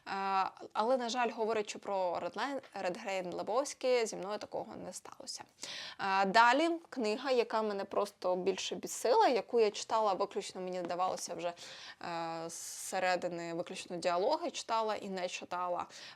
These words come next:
те, що було поза діалогами: це Магнолія Паркс, Паркс від, е, Джеси Гастінгс. І, як я говорила буквально теж в попередньому відео про прочитане, м, зими,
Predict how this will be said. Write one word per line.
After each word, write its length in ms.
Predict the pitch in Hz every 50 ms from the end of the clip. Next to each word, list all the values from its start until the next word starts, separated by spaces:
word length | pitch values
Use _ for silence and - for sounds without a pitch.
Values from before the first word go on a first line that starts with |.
| _ -
те, 120 | - 180
що 200 | 180 180 - -
було 220 | 175 - 185 175 170
поза 300 | 170 - 202 196 180 175
діалогами: 640 | 165 170 170 180 196 - 427 427 - 339 277 214 208
це 140 | - -
Магнолія 500 | 208 190 196 196 208 202 196 190 185 175 170 -
Паркс, 460 | - - - - - - - - - - - - _ _ _
Паркс 460 | - 190 196 196 196 - - - _
від, 220 | 214 208 202 - -
е, 300 | - - 196 190 180 180
Джеси 460 | 180 180 214 202 196 196 - - -
Гастінгс. 720 | 190 202 - - - - - - 285 285 285 - - - _
І, 140 | - 226 220 214 214 - - - - -
як 180 | - 247 254 269
я 60 | 240
говорила 360 | 254 220 208 220 226 220 208
буквально 400 | 180 180 - - 196 190 190 180
теж 280 | 180 - 170 175 - -
в 60 | -
попередньому 520 | _ - 180 - 190 190 190 190 196 208
відео 340 | 208 226 294 415 - 415 359
про 140 | - - 196
прочитане, 800 | - - - 185 - - - 214 - 175 175 175 175 185 196 - _ - - -
м, 340 | 185 175 175 175 170 165 -
зими, 380 | 277 233 - 185 180 190 226